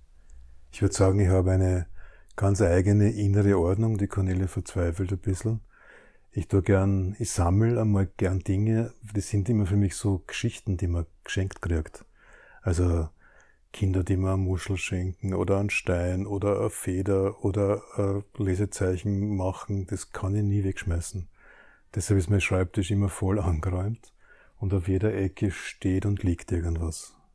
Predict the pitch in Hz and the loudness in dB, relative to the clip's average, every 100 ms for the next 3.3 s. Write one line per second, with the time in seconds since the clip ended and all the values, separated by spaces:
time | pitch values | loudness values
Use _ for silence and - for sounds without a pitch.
0 | _ - 90 92 95 95 - 110 113 104 | _ -4 0 0 0 -2 -2 2 2 2
1 | - 90 90 - 127 - - _ _ - | 4 4 4 0 -4 -6 -10 _ _ -20
2 | - _ - 98 95 95 - 98 95 85 | -20 _ -4 -2 0 0 0 0 0 0
3 | 82 85 | -2 -2